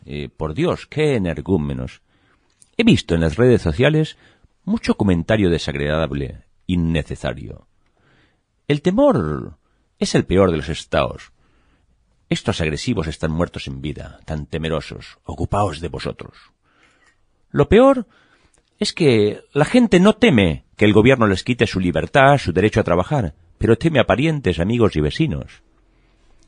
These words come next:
También he visto en otra ciudad de lo bueno. Por ejemplo, sé de unos amigos que sus padres, muy mayores, cogieron el virus,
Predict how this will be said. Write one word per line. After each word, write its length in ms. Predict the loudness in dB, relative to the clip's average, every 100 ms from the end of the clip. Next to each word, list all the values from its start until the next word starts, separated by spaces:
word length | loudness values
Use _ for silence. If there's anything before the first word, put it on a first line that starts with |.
| -8
También 280 | -2 2 4
he 40 |
visto 360 | 4 0 -2 0
en 80 |
otra 160 | 0 -2
ciudad 560 | -2 0 2 2 0 0
de 80 |
lo 100 | 0
bueno. 720 | 2 2 2 -2 -6 -14 -18 _ _ _ -4
Por 120 | 0
ejemplo, 300 | 0 2 0
sé 160 | 2
de 80 | 2
unos 220 | 4 2
amigos 420 | 2 2 0 -4 -10 _ _ _
que 100 | -10
sus 160 | -8 -6
padres, 500 | 4 4 4 2 0
muy 160 | -2 -2
mayores, 600 | 0 2 4 4 2 -4 -20 _
cogieron 380 | -6 0 2 4
el 120 | 2
virus, 380 | 4 0 -2 -12